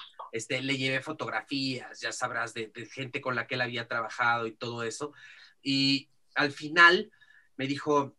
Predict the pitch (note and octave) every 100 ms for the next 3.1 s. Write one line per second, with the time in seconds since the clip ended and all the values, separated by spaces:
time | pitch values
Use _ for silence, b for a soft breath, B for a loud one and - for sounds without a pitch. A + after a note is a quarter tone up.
0 | - G3 G#3 A#3+ A#3 - - A#3 A3 A3
1 | G3+ G3 - - F#3 F3+ E3+ E3 D3+ E3
2 | C3+ C#3+ C#3+ C3+ C3 C3+ - A#2 A2+ -